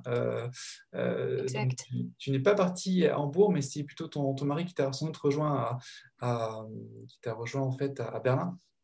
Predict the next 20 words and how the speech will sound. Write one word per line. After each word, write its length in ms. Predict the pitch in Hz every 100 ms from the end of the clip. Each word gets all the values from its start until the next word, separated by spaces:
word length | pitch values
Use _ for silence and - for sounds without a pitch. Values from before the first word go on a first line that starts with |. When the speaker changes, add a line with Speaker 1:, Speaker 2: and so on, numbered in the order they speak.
| -
Speaker 2:
Oui, 160 | 254 262
voilà, 240 | 233 247
c'est 100 | 233
ça. 160 | 226 202
Euh, 480 | 208 - 208 214
voilà, 200 | 220 208 202
quand 160 | 247
il 80 | 233
a 80 | 214
vu 140 | 220
que 100 | 247
je 60 | 233
me 120 | 214
plaisais 220 | 214 202
à 80 | 208
Berlin, 300 | 190 196 202
il 80 | 233
a 60 | 202
dit, 100 | 202
hop, 140 | 262